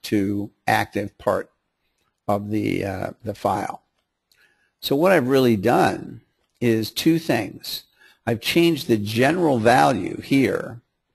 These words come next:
which allowed all of these to change, and I have also, um, changed specific items in some sites that I wanted to look at.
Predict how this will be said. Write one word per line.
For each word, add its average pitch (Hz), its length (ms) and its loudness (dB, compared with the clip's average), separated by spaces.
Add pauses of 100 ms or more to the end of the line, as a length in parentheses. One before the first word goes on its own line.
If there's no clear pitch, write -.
(460)
which 117 220 0
allowed 107 480 2 (100)
all 120 320 6
of 95 160 -2
these 98 340 -6
to 95 120 -10
change, - 760 -8 (400)
and 139 360 4
I 113 160 0
have 113 200 0
also, 107 760 0 (960)
um, 104 680 -4 (1300)
changed 120 460 0
specific - 720 0
items 98 720 -6 (400)
in 117 240 0
some 127 280 2
sites 110 440 -2
that 107 100 -2
I 107 60 -2
wanted 101 340 -6
to 110 80 -4
look 107 300 -2
at. - 240 -8